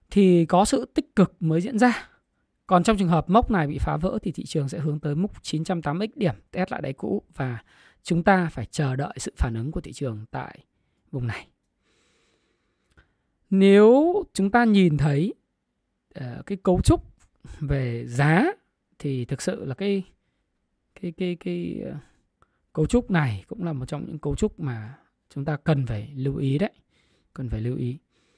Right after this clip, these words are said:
Ừ. Thì, ờ, thị trường thì, thì, thì hiện tại rất quan trọng ở cái mốc là một nghìn hai, một nghìn không trăm hai mươi điểm. Đấy, và trước sau đó là một nghìn chín trăm tám mươi điểm. Tôi thì tôi cũng không biết là cái lý do.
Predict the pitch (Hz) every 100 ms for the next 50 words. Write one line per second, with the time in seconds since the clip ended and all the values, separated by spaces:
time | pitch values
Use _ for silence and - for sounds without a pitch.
0 | _ _ _ _ - - 131 117 165 _
1 | _ _ _ _ _ _ _ _ _ _
2 | _ _ - 165 151 147 143 123 - _
3 | _ _ _ _ _ _ _ - 240 202
4 | 180 160 151 147 143 147 139 147 139 135
5 | _ _ _ _ _ _ _ _ - 240
6 | 170 214 208 - - _ 233 185 370 -
7 | 240 214 - 208 139 151 170 220 - 160
8 | 135 131 127 147 143 _ - 135 135 139
9 | 156 156 139 147 143 135 - _ _ _
10 | _ _ _ _ _ _ - 110 131 -
11 | 220 - 175 147 175 143 131 135 127 -
12 | 151 185 151 147 165 131 - - _ _
13 | _ _ _ _ _ _ _ _ _ _
14 | _ - - _ 240 240 220 170 226 247
15 | 240 226 320 196 - 185 190 269 320